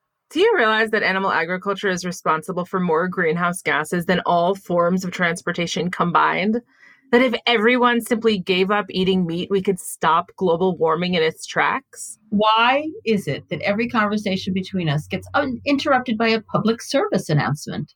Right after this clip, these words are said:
Speaker 1: <sighs> This is important to me, Dee. Why can't you see that?
Speaker 2: I, I see it. I'm just having a hard time eating it.
Speaker 1: Maybe this was a mistake.
Speaker 2: What do you mean?
Speaker 1: This.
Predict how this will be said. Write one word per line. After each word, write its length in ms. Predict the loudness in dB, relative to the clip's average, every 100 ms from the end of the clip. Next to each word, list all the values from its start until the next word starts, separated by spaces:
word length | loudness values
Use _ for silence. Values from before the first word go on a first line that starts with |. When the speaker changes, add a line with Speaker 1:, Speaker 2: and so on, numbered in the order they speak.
| -14
Speaker 1:
<sighs> 60 | -10 -10 -10 -14 -20 _ _ _
This 120 | -6 -2
is 160 | 0
important 400 | 0 0 -4 -4
to 80 | -4
me, 160 | -6 -4
Dee. 360 | -4 -2 -4 -8 -2
Why 160 | 0 2
can't 220 | 2 0
you 80 | -2
see 180 | -4 -2
that? 320 | 0 -2 -4 -12 _ _ -10
Speaker 2:
I, 100 | -8 0
I 380 | 2 4 4 2
see 320 | 2 2 2
it. 200 | 2 -2 _ _ _ -2
I'm 100 | -2
just 160 | 0
having 240 | -2 0 0
a 60 |
hard 200 | 0 0
time 140 | 0 0
eating 320 | 2 2 0
it. 140 | -4 -8 _ _ _
Speaker 1:
Maybe 240 | 2 4 4
this 200 | 2 -2
was 140 | -8
a 40 | -8
mistake. 480 | -8 -8 -4 -4 -6 -8 -2
Speaker 2:
What 100 | 0
do 60 | 0
you 120 | 0
mean? 420 | 2 2 2 0 -2 -10 0
Speaker 1:
This. 540 | 2 2 -2 -10 -12